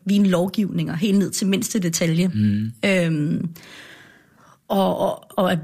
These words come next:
Speaker 1: vitikultur, og, øh, vinfremstilling, øh, alt hvad der er relateret til vin, øl, spiritus, øh, kaffe og te og cigarer,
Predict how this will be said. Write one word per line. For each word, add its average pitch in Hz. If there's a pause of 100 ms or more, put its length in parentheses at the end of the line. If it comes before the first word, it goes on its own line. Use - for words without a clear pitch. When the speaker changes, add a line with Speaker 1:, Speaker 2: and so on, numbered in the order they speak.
Speaker 1:
vitikultur, 214
og, 180
øh, 160
vinfremstilling, 185 (280)
øh, - (400)
alt 226
hvad 233
der 202
er 175
relateret 185
til 175 (100)
vin, 226
øl, 196
spiritus, - (240)
øh, 185
kaffe 180
og 180
te 170 (300)
og 175
cigarer, -